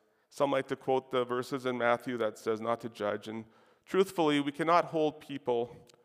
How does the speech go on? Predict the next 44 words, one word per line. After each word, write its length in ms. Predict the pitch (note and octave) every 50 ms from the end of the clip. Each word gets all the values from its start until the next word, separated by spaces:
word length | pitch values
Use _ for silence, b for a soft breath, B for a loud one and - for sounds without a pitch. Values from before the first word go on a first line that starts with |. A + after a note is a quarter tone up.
| _ _ -
who 100 | C3 A#2
do 180 | A2+ B2+ D3
not 240 | D3+ D#3+ D3 - -
claim 300 | - - C3+ C3 B2+ B2
to 100 | - -
be 140 | - B2 A#2
Christian 680 | - - B2+ A#2+ A#2+ - - - G#2 G2+ G#2 G#2+ G#2+ - b b b b b -
to 100 | - -
Christian 640 | - - C3 B2 - - - - A2+ A2+ A2 A2
morals 440 | A#2 C3 A2+ A#2 A#2+ A#2 A#2+ A2+ A2+
and 100 | A2+ A2
standards. 760 | - - - G#2+ G#2+ G#2 G#2 G2+ F#2+ G2 G2 - - - - _ b b b b b b b b b b _ _ -
If 60 | -
a 60 | C#3
person 340 | - F3 F3 D#3+ E3+ E3 D3
doesn't 260 | D3 D3+ D3 D#3+ D#3
claim 300 | - - D3+ C#3+ C#3 C#3
to 100 | C#3+ C#3
be 140 | B2+ C3 C3
a 40 | B2+
follower 440 | B2 - C3 C3+ C3+ C3+ C3+ C3+ C3
of 100 | B2 A#2
Jesus, 460 | B2 B2 A#2 A2 A2+ A#2 A#2 A2+ -
then 220 | - B2 A#2 A#2
we, 400 | A#2 A#2 A#2 A#2 A#2 A2+ A2+ A2+ A2+ - _ _ _ -
uh, 200 | C3 B2 A2 G2+ G2 G#2 - - _
then 140 | - A#2+ A2
how 180 | G#2+ C3 B2+ B2+
can 160 | - C3+ B2
we 60 | A#2
hold 280 | G2 A#2+ B2 B2 A#2+ -
them 140 | A#2 G#2
to 100 | G2+ -
that 220 | G#2+ G#2+ G2+ G#2 -
standard? 480 | - - A2+ A2+ A2 G#2 G2 G2 G2+ - _ _ b b b b b b b b b b b b b b b b b
But 140 | - C#3 C3
friends, 300 | - F3+ F3 E3+ D#3+ D3+
if 180 | D#3 D3+ - D#3
we 460 | D#3 D#3+ E3+ E3+ F3 E3+ E3 E3 - -
claim 360 | - - D#3 D3+ D#3 D#3+ E3+
to 120 | E3 F3+
be 140 | D3+ D3+ D3
a 60 | C3+
disciple, 760 | B2 B2 A#2+ - - A#2+ A2+ B2 - - F#2 E2 F2+ F#2+ -